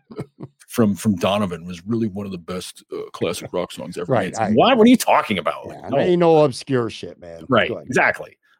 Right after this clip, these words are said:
Speaker 2: Uh, so for me, listen, I, I'm a, I'm a there's a few classic rock bands that I'm just a monster fan of.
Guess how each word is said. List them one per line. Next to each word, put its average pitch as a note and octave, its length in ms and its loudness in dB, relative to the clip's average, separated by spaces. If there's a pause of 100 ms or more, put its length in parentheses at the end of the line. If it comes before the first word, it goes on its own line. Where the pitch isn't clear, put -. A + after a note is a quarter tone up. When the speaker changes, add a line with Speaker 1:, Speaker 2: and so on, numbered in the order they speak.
Speaker 2:
Uh, A#2 420 4
so C3+ 360 6 (360)
for C#3+ 160 2
me, G#3+ 540 6 (920)
listen, F2+ 220 -8
I, C3+ 320 -2 (420)
I'm B2+ 180 -2
a, G#2+ 140 0
I'm G2+ 180 0
a E2 180 -6 (280)
there's C3 200 2
a - 40 -2
few - 640 2
classic G2+ 380 0
rock E2+ 240 -2
bands D#2 200 -10
that E2 100 -8
I'm D#2+ 200 -8
just - 200 -16
a F2+ 40 -6
monster E2 500 -8
fan D#2+ 260 -10
of. D2 160 -14